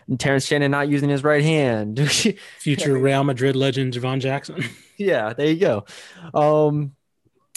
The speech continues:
Speaker 1: all right, guys, that's all we have for y'all today. Uh, we appreciate you listening. Uh, leave us a five-star rating and review on Apple.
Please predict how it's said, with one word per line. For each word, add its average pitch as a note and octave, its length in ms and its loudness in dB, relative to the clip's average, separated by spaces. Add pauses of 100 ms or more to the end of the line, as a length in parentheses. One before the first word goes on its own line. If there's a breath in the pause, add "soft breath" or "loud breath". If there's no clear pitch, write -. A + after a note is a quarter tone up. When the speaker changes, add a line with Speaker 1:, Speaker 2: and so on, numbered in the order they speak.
(120)
Speaker 1:
all D#3+ 120 2
right, D3+ 200 4
guys, B2 220 2
that's D#3+ 220 2
all D#3+ 100 4
we D3+ 120 4
have D3 180 2
for D3+ 80 -4
y'all C3+ 120 2
today. C3 480 -4
Uh, A#2+ 180 -8
we A#2+ 80 -8
appreciate B2+ 420 -6
you A#2+ 160 -6
listening. A#2 480 -6
Uh, G#2 440 -6
leave C#3+ 140 -4
us D3 80 -8
a C#3 60 -14
five-star C3+ 400 0
rating B2+ 320 -2
and A#2+ 80 -4
review B2 480 -6
on A2 160 -8
Apple. B2+ 640 -6